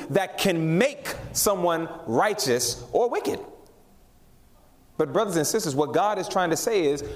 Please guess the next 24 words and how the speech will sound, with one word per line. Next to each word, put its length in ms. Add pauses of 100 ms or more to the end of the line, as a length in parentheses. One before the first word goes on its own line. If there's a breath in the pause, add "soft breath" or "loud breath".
(120 loud breath)
"I 120
want 240
my 100
people 220
to 60
be 200
obedient." 1200 (400 loud breath)
You 60
see, 120
it 60
was 120
an 120
issue 260
of 140
obedience 840 (240 loud breath)
that 260
brought 420 (1080)
sin 580
into 280
this 160
world. 220
It 80
was 140
disobedience. 1120